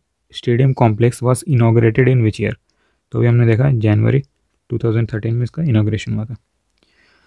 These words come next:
Where the new mega complex,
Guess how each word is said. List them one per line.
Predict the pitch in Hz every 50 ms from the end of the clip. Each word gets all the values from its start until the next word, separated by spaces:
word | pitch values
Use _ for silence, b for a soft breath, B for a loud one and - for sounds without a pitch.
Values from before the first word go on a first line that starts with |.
| _ _ _ _ - -
Where | 117 127 139 135 131 131 - _ _ _ _ _ _ -
the | 123 120 131 127
new | 120 123 139 147 143 123 117
mega | 117 120 120 120 139 143 139 -
complex, | 127 110 107 117 117 131 135 _ _ - -